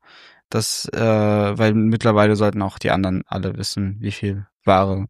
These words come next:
sie zum Release bekommen. Es ist tatsächlich so, dass es aber auch eine zweite Wave gibt, die schon bestätigt ist. Wir sollen einen Teil der Ware erst Anfang Dezember kriegen. Das betrifft nur die Displays.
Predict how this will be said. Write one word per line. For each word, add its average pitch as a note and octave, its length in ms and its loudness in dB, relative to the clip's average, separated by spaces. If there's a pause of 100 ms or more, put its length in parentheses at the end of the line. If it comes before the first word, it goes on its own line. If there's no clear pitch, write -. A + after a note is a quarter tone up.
sie G#2 460 -2
zum G#2+ 220 -2
Release G#2 320 -2
bekommen. B2+ 380 0 (480)
Es - 220 -8
ist - 160 -8
tatsächlich A#2 500 0
so, A#2 240 2
dass G#2+ 420 -2
es - 160 -6
aber G#2 400 2
auch G#2 160 2
eine A#2 120 0
zweite A2 360 0
Wave A2 340 2
gibt, - 200 -2
die A#2 160 0
schon A2+ 340 0 (500)
bestätigt C3 580 0
ist. B2+ 320 -2
Wir A#2+ 100 0
sollen A2+ 320 4
einen G#2+ 200 0
Teil A2 240 0
der G#2 160 2
Ware G2+ 240 2
erst - 280 -4
Anfang G#2+ 300 -2
Dezember A#2+ 400 0
kriegen. - 220 0
Das G#2 100 0
betrifft - 340 -6
nur A#2 80 2
die G#2 140 -4
Displays. A#2 560 0